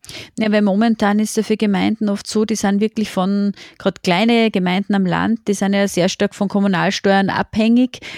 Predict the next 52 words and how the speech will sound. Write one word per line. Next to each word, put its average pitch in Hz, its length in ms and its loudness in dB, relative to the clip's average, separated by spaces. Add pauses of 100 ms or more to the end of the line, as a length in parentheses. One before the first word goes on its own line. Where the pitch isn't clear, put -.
Natürlich 240 560 0
schaue 190 260 2
ich 202 60 2
dann, 190 180 2
dass 190 160 0
ich 202 60 2
dann 196 180 0
große 196 320 0
Betriebe 196 380 0
das 185 160 -2
möglich 185 320 -4
ein-, - 240 -2
möglichst 190 440 -2
einfach 196 300 0
mache 175 240 0
und, 180 100 -6 (180)
und - 160 -6
durch 196 140 -2 (100)
das, - 960 -4
und 190 180 -4
ein 202 180 2 (140)
Betrieb, 220 400 0
wohin 226 220 2
geht, 233 140 0
sagt, 226 180 -2
„Ah, - 100 2
die 226 120 2
haben 214 120 2
so 226 100 -2
viele 208 160 0
Auflagen“, 220 280 0
dann 214 100 0
geh 208 100 0
in 214 80 0
die 214 80 0
nächste 208 300 -4
Gemeinde. 202 400 0
Also 185 180 -2
von 190 140 -4
dem 180 200 -2
her, 208 200 2 (460)
äh, 202 220 2
ist - 160 -4
dann 202 120 0
klar, 190 260 2
warum's 214 840 -2
oft 202 200 -6
zu 202 100 -2
so 208 120 -6
Fehlentwicklungen 214 640 0
kommt, 175 300 -2
oder? 220 200 -4